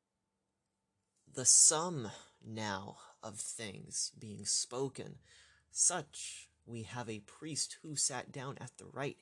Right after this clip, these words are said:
hand of the throne of majesty in the heavens. That's actually where we're gonna leave it.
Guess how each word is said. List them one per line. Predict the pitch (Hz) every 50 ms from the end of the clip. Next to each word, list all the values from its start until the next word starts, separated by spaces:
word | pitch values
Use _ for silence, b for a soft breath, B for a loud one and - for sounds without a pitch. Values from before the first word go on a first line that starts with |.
| _ -
hand | 135 131 135 139 139 131 - -
of | 131 - -
the | 131 120
throne | - - - - - 135 139 135 143 147 151 147 151 -
of | 131 131 117 -
majesty | 127 127 127 131 131 135 143 143 - - 127 - - - - - 110 117 127 - - _ _ _ _ _ _ _ _ _ _ b b b b b b b b b b b _ _
in | 123 123 123 123 120
the | 120 117
heavens. | 104 - - - - - - - - - - - - - - - - - - _ _ _ _ _ - - - _ _ _ _ _ _ _ _ _
That's | - 170 180 -
actually | 190 185 - - 170 139
where | 143 151 143
we're | 139
gonna | 135 139 135 127 127 127
leave | 123 120 123 120 113 - -
it. | - - - - - -